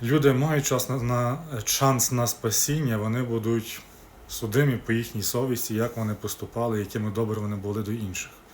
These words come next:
Це є зовсім інакша історія. Але ти, якщо ти знаєш, а ти знаєш, я тобі вже сказав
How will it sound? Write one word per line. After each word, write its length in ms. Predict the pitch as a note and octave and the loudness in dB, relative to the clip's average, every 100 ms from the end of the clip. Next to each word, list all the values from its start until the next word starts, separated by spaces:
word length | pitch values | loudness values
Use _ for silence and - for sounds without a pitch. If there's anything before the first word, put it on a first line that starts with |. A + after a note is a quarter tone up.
| - | -14
Це 140 | - A2+ | -2 2
є 60 | |
зовсім 340 | A2 C#3 C#3 B2+ | 4 2 0 -4
інакша 320 | A#2+ A#2 A#2 | -4 -4 -4
історія. 440 | G#2 - G2+ F2+ F#2+ - - - - - - - | -4 -4 -8 -8 -14 -18 -20 -20 -18 -18 -18 -4
Але 220 | A2+ B2+ | 0 0
ти, 280 | B2 C#3 F#2 - - - - - - - - - - | 4 4 4 -6 -18 -20 -20 -20 -20 -20 -20 -20 -8
якщо 300 | G#2+ - D#3 | -6 2 2
ти 280 | E3 D#3+ D#3 | 2 2 4
знаєш, 580 | C#3 C#3 B2 G#2 E2 - | 4 4 2 0 -4 -8
а 80 | A2+ | -6
ти 180 | - D3 | 2 4
знаєш, 580 | C#3+ D3+ A2+ F2 - - - - - - - | 4 0 -2 -4 -12 -18 -20 -20 -20 -20 -6
я 140 | A#2+ C#3+ | 0 2
тобі 200 | C#3+ A#2 | 2 0
вже 140 | A2+ | 0
сказав 420 | G#2+ - G#2+ G2+ | -2 -4 -4 -4